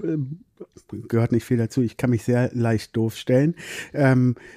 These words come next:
Clubkultur und Weingenuss. Weingenuss und Köln. Eher ja gastronomisch unterrepräsentiert, so hier. Und die Bereitschaft auch für Weine ein bisschen, ähm, ähm,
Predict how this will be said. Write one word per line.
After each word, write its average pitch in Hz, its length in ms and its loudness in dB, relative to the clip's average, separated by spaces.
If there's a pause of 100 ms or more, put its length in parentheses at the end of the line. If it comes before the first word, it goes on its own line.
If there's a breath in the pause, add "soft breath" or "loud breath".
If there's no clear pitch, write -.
(140 loud breath)
Clubkultur 175 1080 6
und 127 260 2
Weingenuss. 117 760 2
Weingenuss 156 1300 6
und 127 460 0
Köln. 107 640 2 (600 loud breath)
Eher 165 380 8
ja 143 320 8
gastronomisch 135 1160 2 (220)
unterrepräsentiert, 175 1300 2
so 165 300 2
hier. 170 500 2
Und 135 240 2 (140)
die 131 160 2
Bereitschaft 143 920 2
auch 131 140 -2
für 120 400 -4
Weine 156 500 6
ein 143 140 2
bisschen, 127 580 -2
ähm, 123 380 -2 (640 loud breath)
ähm, 123 680 4